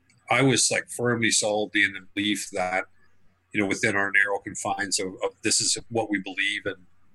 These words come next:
you know, everyone else is on the outside. That's changed a lot over the last number of years. So passages like this, and I was willing to go, like, with, you know, all of our, whatever, it's four thousand some odd denominations, you know, yeah,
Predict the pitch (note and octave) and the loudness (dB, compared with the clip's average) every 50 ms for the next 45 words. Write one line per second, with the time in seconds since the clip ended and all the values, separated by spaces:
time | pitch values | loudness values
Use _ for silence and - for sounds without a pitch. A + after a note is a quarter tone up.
0 | - - - - - - - F#2 F#2 F2+ F2+ F#2 F#2+ F#2+ F#2 F#2+ F#2 F#2 F2+ F2 | -20 -20 -20 -20 -20 -6 -2 0 2 2 2 2 0 -2 -2 -4 -4 -2 -2 -2
1 | - - G2 F#2 F#2 F#2 F#2 F#2 F#2 - - - G2+ G#2 A2 G#2+ F#2+ - _ _ | 0 0 -2 -2 0 0 0 2 2 0 0 0 2 2 0 0 0 -4 _ _
2 | _ _ _ _ _ _ _ _ _ _ _ _ _ _ _ _ _ _ _ _ | _ _ _ _ _ _ _ _ _ _ _ _ _ _ _ _ _ _ _ _
3 | _ _ _ - - - - - - - - D3+ C#3+ C3 - G#2 G2 G#2 A#2+ B2+ | _ _ _ -20 -20 -10 -4 0 2 4 4 4 4 4 2 2 2 2 2 2
4 | G#2+ - - - - - - - B2 A2+ G2+ G2 G2 F#2+ F#2+ F#2+ F#2 - - G#2+ | 2 -2 -6 -14 -20 -20 -12 -6 -4 -2 -2 -2 -2 -2 -2 -2 -2 -4 -4 -4
5 | G2 F#2+ G2 G2 G2+ A#2 A#2+ G2+ F2+ - - A#2+ G#2+ G#2+ G#2 G#2+ A2 - _ _ | -4 -2 0 2 2 2 2 0 0 0 0 2 2 2 0 0 -4 -8 _ _
6 | _ _ _ _ - B2+ C3+ C#3+ C#3 C#3 B2+ - A2 F2+ - G#2 G#2 A2 - - | _ _ _ _ 0 2 2 2 2 0 0 0 -2 -2 0 0 0 0 2 2
7 | B2+ C3 B2 - - D3+ C#3+ D3+ D3 - - - - - - _ - - - A3 | 2 2 4 2 2 0 0 -2 -4 -8 -16 -20 -20 -20 -20 _ -4 0 2 4
8 | A#3 A3+ C#3+ E3 F3+ F3+ E3 C3+ B2 - - - B2+ B2 A2 A#2+ B2 A#2+ - - | 4 4 4 4 4 6 6 4 2 2 2 2 2 2 4 4 2 0 0 -4
9 | - - - C3+ C3+ B2 A2 A2 A2 A2 A2+ A2+ A2 G#2 G#2+ G#2 G#2 G#2+ G#2 G#2+ | -8 -10 -6 0 2 4 4 4 4 2 2 0 0 0 2 2 2 2 2 2
10 | G2+ G#2+ G#2+ - - - B2 A2+ G#2+ A2 G#2+ G#2 G#2 G2+ G#2+ G#2 - - - - | 0 0 -2 -2 -2 0 -2 -2 -2 -2 -2 -4 -4 -6 -8 -12 -16 -20 -20 -20
11 | - - - _ - - - A#2+ G#2 F#2+ F#2 F#2+ F#2+ - F#2+ F#2 F#2 F#2 F#2+ F#2+ | -20 -20 -20 _ -4 -2 -2 0 0 0 0 -2 0 0 0 0 0 -4 -4 0
12 | F#2+ G2 G2 F#2 - - F#2+ F2+ F2+ - - - G2+ F#2+ F#2 F2+ - _ _ _ | 2 4 4 4 2 -2 -4 -6 -6 -6 -4 -4 -6 -6 -8 -10 -12 _ _ _
13 | _ - - - - _ _ _ - A#2 A#2 G2+ F2+ | _ -20 -20 -20 -20 _ _ _ 2 4 4 6 4